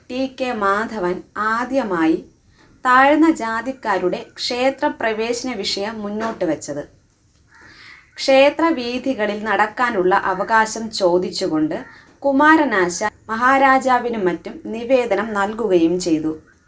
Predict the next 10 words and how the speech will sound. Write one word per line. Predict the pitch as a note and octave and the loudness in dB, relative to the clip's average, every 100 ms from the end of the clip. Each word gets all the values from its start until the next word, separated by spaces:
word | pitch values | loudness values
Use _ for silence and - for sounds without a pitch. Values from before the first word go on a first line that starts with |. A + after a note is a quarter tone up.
| _ - C4+ | _ -8 2
ആയിരത്തി | C4+ C#4+ D#4+ F4 F4 E4+ | 4 6 6 4 0 -2
തൊള്ളായിരത്തി | E4 D#4 D4+ D#4 D#4+ D#4+ C#4+ C4+ | 0 4 4 4 2 0 -6 -6
ഇരുപത് | G#3+ G#3+ C4 G#3+ F3+ F#3 - - _ _ _ _ _ _ - | -6 -4 -2 0 2 0 -2 -16 _ _ _ _ _ _ -4
നവംബറിൽ | B3 B3+ C4 D4 C#4 G#3+ D4 C#4 - _ - | 4 6 6 4 4 4 2 0 -8 _ -4
ടി | C4+ D4+ | 0 0
കെ | D#4 D#4 D4+ | 0 0 2
മാധവൻ | A3 G#3 G#3+ A#3+ G#3 F3+ - - - | 2 2 2 -2 -2 -2 -4 -10 -6
വൈക്കം | A3 A#3 C4+ - D#4+ D#4+ | -4 -2 -2 4 6 6
ക്ഷേത്രത്തിനടുത്തുള്ള | - A3 G#3+ A3+ C4+ C4+ C4 G#3+ E3+ E3+ - F3 E3 G3+ - | 4 -4 -4 -4 -6 -4 -4 -2 0 0 -2 -2 0 -2 -6
റോഡിലൂടെ | F#3+ G3+ G#3+ A#3 A#3+ G#3 D3+ D3+ | -8 -2 0 0 -2 0 0 -2